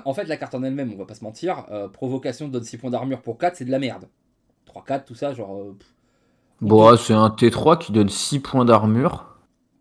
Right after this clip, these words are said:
Speaker 2: Franchement, peut-être, peut-être, attention, c'est un peut-être, vous énervez pas tout de suite, peut-être guerrier de l'ajout. Je veux dire, à l'heure actuelle, moi j'ai vu des guerriers qui jouaient pour quatre, des deux six provoquent, quand elle prend des dégâts, elle, euh, elle,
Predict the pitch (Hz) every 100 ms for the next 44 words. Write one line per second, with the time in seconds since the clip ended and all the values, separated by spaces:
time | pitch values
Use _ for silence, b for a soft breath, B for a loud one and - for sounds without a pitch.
0 | _ - - 190 - - 151 202 - _
1 | _ _ _ - 202 160 - 165 - -
2 | - _ _ 110 110 - 107 117 - 107
3 | 110 113 139 120 - - 104 123 120 117
4 | 120 123 117 - 147 - B B _ _
5 | 165 170 160 131 120 113 92 82 b b
6 | b _ _ - - _ _ _ _ _
7 | _ _ _ - 139 220 B 175 151 190
8 | 180 - 220 165 196 185 170 165 156 143
9 | 147 151 135 - 135 131 139 135 120 170
10 | 180 - 113 113 120 160 185 165 - 151
11 | 139 156 160 - 120 117 113 117 165 160
12 | 147 139 131 143 175 B B _ _ 120
13 | 117 120 113 110 107 104 101 95 87 -
14 | 107